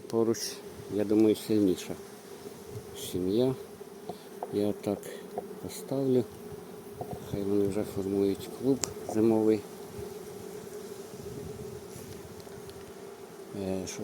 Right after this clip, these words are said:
тут у нас далі? Це теж розплід. Ставлю їм сюди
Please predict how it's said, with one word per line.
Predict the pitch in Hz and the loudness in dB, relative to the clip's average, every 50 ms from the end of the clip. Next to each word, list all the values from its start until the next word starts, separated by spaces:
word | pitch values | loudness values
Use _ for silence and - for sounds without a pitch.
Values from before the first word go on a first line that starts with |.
| - - | -6 -6
тут | 101 - - | -6 -4 -4
у | 101 | -4
нас | 98 87 90 92 | -2 -2 -2 0
далі? | 95 92 85 82 - - - 101 - - - - - - - - - - - - - - - - - - - - - - | 0 0 0 0 -2 -4 -6 -8 -8 -10 -12 -12 -12 -12 -12 -12 -12 -12 -12 -12 -12 -12 -12 -12 -12 -12 -12 -12 -8 -8
Це | 90 - - | -8 -8 -2
теж | - 120 123 110 - 110 107 | 0 0 0 0 -2 -2 -2
розплід. | 107 - - - - - 113 120 139 147 139 - - - - - - - - - - - - - - - - - - - - - - - - - - - - - - - - - - - - - - - - | -2 -2 -4 -6 -2 0 4 6 6 6 6 2 -6 -6 -10 -12 -12 -12 -14 -14 -14 -14 -12 -12 -12 -12 -12 -12 -12 -12 -12 -12 -12 -12 -12 -12 -12 -12 -12 -12 -12 -12 -12 -12 -12 -12 -12 -12 -12 -8 -4
Ставлю | 107 104 101 98 101 98 | -2 -2 0 0 2 4
їм | 101 104 101 101 104 101 - - - - - - - - - - - - - - - - - - - - - - - - | 4 4 4 4 2 0 -2 -4 -12 -12 -14 -14 -14 -14 -14 -12 -12 -12 -12 -12 -12 -10 -10 -10 -10 -10 -10 -8 -6 -2
сюди | 110 104 101 110 107 | 0 0 4 4 2